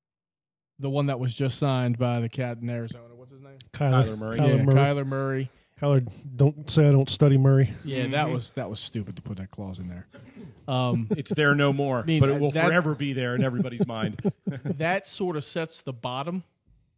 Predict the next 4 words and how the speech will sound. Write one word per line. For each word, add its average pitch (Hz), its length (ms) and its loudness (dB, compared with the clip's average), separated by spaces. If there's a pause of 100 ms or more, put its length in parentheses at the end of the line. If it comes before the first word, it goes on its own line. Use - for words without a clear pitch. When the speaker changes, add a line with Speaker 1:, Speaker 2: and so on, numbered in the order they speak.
(540)
Speaker 1:
of, 131 380 -8 (640)
you 139 80 -10
know, 127 120 -6
Lamar's 123 680 -8